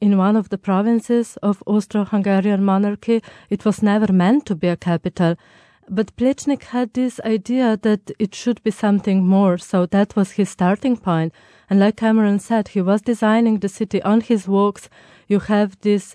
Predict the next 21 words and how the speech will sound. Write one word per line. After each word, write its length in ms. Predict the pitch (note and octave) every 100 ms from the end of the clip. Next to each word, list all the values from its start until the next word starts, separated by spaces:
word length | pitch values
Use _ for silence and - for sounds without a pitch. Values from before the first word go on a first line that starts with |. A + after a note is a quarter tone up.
| _
axis 480 | G#3+ A3 - G#3 -
in 240 | G#3+ G#3+
Ljubljana 560 | G3+ F3+ G3+ F#3+ F#3+ F#3
when 180 | F#3+ F#3+
his 260 | G3+ F3+ F#3
works 360 | G#3+ G3 - -
are 240 | G3 F#3+ -
concentrated, 880 | G#3+ A3 - A3 - F#3+ F3+ F#3+ G3+
really, 380 | A3 A3+ F3+ F3+ - - - -
and 260 | G#3+ G#3
he 180 | G#3 A#3+
would 220 | A3 G#3+ - G#3+
add 220 | A3+ A#3+ -
to 100 | A3
his 240 | - G#3+ -
ideas 580 | G3 F#3 A3+ G3 F#3
in 160 | - G3+
different 500 | A#3 C4+ C4 G#3+ -
points 360 | - A#3 A#3 G#3+
of 180 | F#3 -
time. 440 | A#3+ A3+ E3 D#3+